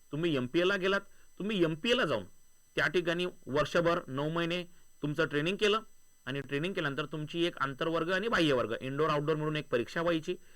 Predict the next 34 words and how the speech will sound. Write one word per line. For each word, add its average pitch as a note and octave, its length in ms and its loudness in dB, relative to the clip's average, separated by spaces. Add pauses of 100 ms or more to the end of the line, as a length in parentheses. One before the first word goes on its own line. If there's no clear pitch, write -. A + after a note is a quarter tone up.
(240)
त्या D#3 140 4
परीक्षेत F#3 420 0
जो D#3 140 -2
प्रथम E3+ 340 -6
येतो, F3 300 -8 (220)
त्याला B2+ 160 -2
पहिलं B2 300 -2
प्रमोशन, G2+ 360 -10 (1000)
त्या C3+ 100 0
ठिकाणी D#3+ 280 -2
तुमची D#3 280 -4
रँकिंग C#3+ 340 -4
ठरायची. G#2+ 360 -6 (360)
पण D#3+ 100 -2
शासनाने D3+ 440 -2
म्हटलं E3+ 280 -2
की G3 220 -8
आता A#2+ 280 0
जे E3+ 260 2 (500)
तुम्ही C#3+ 240 -2
तयारी D#3 240 2
करतायत, E3+ 340 -2 (340)
याला G#2 240 -4
देखील C#3+ 240 -4
काहीतरी C#3+ 320 -4
किंमत A#2+ 280 -8
असली D3 180 -8
पाहिजे. C3+ 280 -8
मग A#2+ 120 -10
सत्तर F#3 380 -2
टक्के F#3 220 0
किंमत F#3 360 -2
कशाला? G#3 340 2 (400)
तुम्ही G3 200 2